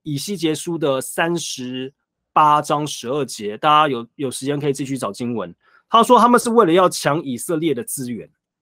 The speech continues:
对吧？以色列有什么资源？以色列有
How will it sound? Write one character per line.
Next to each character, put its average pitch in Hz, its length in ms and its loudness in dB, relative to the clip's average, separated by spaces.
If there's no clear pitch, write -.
对 143 100 -6
吧？ 123 360 -2
以 165 120 -2
色 147 140 4
列 247 120 6
有 214 80 10
什 143 140 0
么 127 80 -2
资 147 240 -8
源？ 92 340 -8
以 156 140 -4
色 240 200 4
列 233 260 6
有 113 420 -4